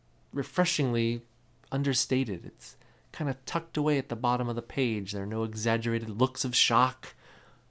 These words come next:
or hands pressed to cheeks. In fact, Foggy is pressing his eyes, but only because he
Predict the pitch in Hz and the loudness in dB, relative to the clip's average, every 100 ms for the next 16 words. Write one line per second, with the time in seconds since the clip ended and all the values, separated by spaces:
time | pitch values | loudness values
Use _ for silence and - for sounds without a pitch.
0 | _ _ _ _ _ - 151 - 147 139 | _ _ _ _ _ -12 -10 -4 2 4
1 | 139 139 - 147 127 - - - 156 151 | 4 2 0 -2 -2 -4 -2 0 0 -2
2 | - - - - - - - - _ 127 | -6 -6 -8 -20 -20 -20 -20 -20 _ -6
3 | - 110 - - - 127 113 120 131 - | -4 -4 -6 -10 0 2 4 2 2 2
4 | 127 - 107 101 117 110 98 107 113 110 | 2 2 -2 2 4 4 2 -2 -4 -4
5 | 110 104 - 110 101 104 104 | -4 -6 -4 -4 -4 -8 -10